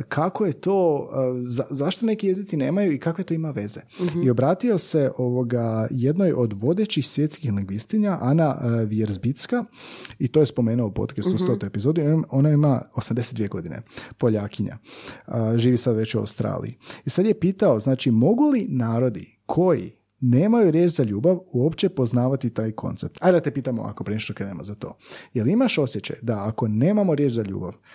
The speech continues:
Speaker 1: i sad što si čula ovu ranije priču, ovo dvoje,
Speaker 2: Mhm.
Speaker 1: jel imaš osjećaj da ako nema u jeziku, da ne postoji osjećaj?
Speaker 2: E,
Speaker 1: Instinktivno ne, zar ne?
Speaker 2: ja mislim da ne.
Speaker 1: Mhm.
Speaker 2: Ja mislim da, da osjećaj neki postoje,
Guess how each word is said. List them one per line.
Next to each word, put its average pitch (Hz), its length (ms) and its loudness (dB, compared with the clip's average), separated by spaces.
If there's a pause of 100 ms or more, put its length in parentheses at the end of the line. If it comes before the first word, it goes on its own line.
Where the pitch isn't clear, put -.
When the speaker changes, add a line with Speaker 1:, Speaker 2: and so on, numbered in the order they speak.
(140)
Speaker 1:
i - 80 -2
sad 131 240 2
što 127 120 -2
si 113 140 -2
čula 143 280 2
ovu 110 160 0
ranije 104 280 -2
priču, 113 400 -4
ovo 95 140 -4
dvoje, 98 260 -2
Speaker 2:
Mhm. 185 160 0 (280)
Speaker 1:
jel 110 140 -2
imaš 208 260 2
osjećaj 160 400 0
da 113 260 -2
ako 120 280 -2
nema 143 420 2
u 110 160 0
jeziku, 127 580 -2
da 120 140 -2
ne 107 100 0
postoji 113 420 -4
osjećaj? - 360 -10 (320)
Speaker 2:
E, 175 340 0
Speaker 1:
Instinktivno 277 440 2
ne, 190 380 -4
zar 101 180 -2
ne? 175 120 -4 (260)
Speaker 2:
ja 190 280 0
mislim 240 480 0
da 175 120 0
ne. 165 260 0 (160)
Speaker 1:
Mhm. - 220 -6 (280)
Speaker 2:
Ja 175 200 2
mislim 196 360 0
da, 165 300 2
da 151 300 -2
osjećaj 185 460 0
neki 190 220 0
postoje, 175 640 -2